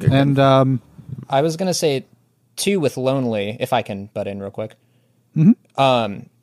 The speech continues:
Speaker 3: no, it, this song kinda resonated with me, too, as with the whole idea of it's okay to be, like,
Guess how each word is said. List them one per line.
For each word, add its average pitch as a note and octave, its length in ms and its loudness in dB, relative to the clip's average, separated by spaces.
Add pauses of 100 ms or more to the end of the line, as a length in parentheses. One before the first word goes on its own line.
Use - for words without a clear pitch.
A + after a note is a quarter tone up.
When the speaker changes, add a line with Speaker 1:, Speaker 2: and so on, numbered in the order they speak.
(120)
Speaker 3:
no, D3+ 340 4
it, D#3+ 280 0 (200)
this D#3+ 200 0
song G3+ 220 2
kinda - 200 0
resonated C3+ 360 0
with A2 140 -8
me, B2 180 -4
too, A#2+ 400 -6 (160)
as A2 640 -2 (320)
with D3+ 280 -4
the D#3+ 100 2
whole E3 180 2
idea B2 400 0
of G#2 320 -4
it's G#2 160 -12
okay G#2+ 340 -8
to G#2+ 80 -8
be, A2+ 320 -12
like, - 300 -12